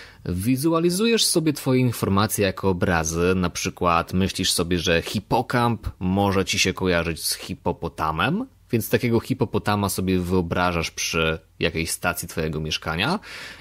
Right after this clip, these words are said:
i powiedzmy masz takich informacji dziesięć, dwadzieścia, trzydzieści,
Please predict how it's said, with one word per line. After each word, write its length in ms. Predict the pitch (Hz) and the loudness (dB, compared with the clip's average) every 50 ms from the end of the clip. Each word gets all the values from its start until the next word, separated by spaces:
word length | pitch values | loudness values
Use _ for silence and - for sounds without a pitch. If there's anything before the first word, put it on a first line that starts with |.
| - | -4
i 80 | - 214 | -4 -2
powiedzmy 380 | - 202 190 190 180 - 151 147 | 0 2 2 2 2 2 2 2
masz 160 | 143 139 - | 2 2 2
takich 340 | - 139 - - 113 - 123 | 0 -2 -2 -4 -2 0 0
informacji 640 | 110 98 - 104 104 101 98 95 - - 92 85 | 2 2 2 2 2 2 2 0 0 -4 -4 -2
dziesięć, 400 | 87 104 107 107 - 113 98 90 | 2 2 2 4 4 2 2 2
dwadzieścia, 400 | 90 90 85 95 90 - - 87 | 2 2 2 2 2 2 0 -2
trzydzieści, 720 | - - 82 85 98 131 139 - - - 143 135 131 | -2 -2 -2 0 0 0 0 0 0 2 2 2 2